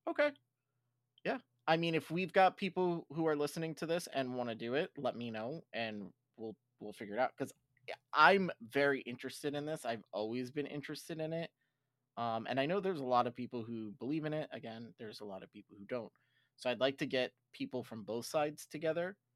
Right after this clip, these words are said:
uh, and have them do maybe the opposite. Um,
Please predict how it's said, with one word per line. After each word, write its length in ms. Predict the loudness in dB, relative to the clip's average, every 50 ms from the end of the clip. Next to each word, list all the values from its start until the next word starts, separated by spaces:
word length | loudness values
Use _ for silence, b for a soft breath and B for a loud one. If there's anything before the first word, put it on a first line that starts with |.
| _ _ _ _ _ -8
uh, 220 | -6 -6 -4 -4 -4
and 120 | -4 -6 -6
have 260 | -8 -8 -10 -8 -8
them 200 | -8 -8 -8 -10 -10
do 420 | -10 -8 -8 -6 -6 -6 -8 -10 -12 _ -12
maybe 220 | -10 -10 -10 -10 -12
the 100 | -12 -8
opposite. 520 | -6 -6 -6 -6 -8 -10 -8 -8 -8 -8 -8 _ _ _ _ _ _ _ _ _ _ _ _ _ _ _ _ -14
Um, 400 | -10 -10 -10 -10 -10 -12 -14 -16